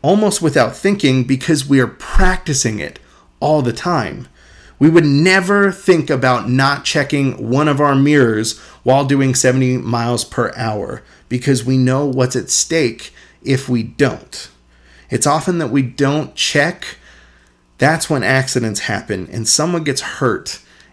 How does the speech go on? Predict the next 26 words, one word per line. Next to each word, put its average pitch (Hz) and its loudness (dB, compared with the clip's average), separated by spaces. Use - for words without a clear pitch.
and 107 -8
damages 123 -2
incur. - -12
What 156 0
if 196 -4
we 208 0
were 190 4
as 139 -2
careful 113 -2
when 120 -2
we 120 2
get 139 0
in 139 -2
front 135 -2
of 101 -4
a 98 -8
keyboard 87 -8
as 113 -8
we 117 -2
were 127 0
when 117 -2
we 110 -6
get 120 -4
behind 101 -8
the 87 -10
wheel? - -14